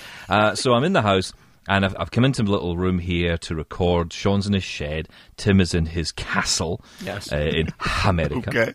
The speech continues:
Speaker 3: says you.
Speaker 1: I, I come in here, and, you know, you're, you're sitting here thinking, "Right, look, I wanna entertain people. I don't wanna talk about this horrific virus that's doing the rounds. I am sick hearing about it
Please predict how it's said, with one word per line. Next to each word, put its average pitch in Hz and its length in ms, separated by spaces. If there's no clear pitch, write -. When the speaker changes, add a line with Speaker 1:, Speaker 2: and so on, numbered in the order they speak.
Speaker 3:
says 107 320
you. 101 180
Speaker 1:
I, 127 200
I 127 80
come 208 200
in 165 100
here, 113 280
and, 113 180
you 123 60
know, 120 60
you're, 117 160
you're 104 140
sitting 160 300
here 101 200
thinking, 85 480
"Right, 87 240
look, 76 180
I 117 40
wanna 165 180
entertain 85 440
people. - 340
I 147 60
don't 170 100
wanna 92 140
talk - 220
about 65 180
this - 280
horrific - 760
virus 85 420
that's 73 160
doing 80 220
the 73 100
rounds. 73 320
I 85 100
am 85 100
sick - 680
hearing 92 320
about 64 300
it - 180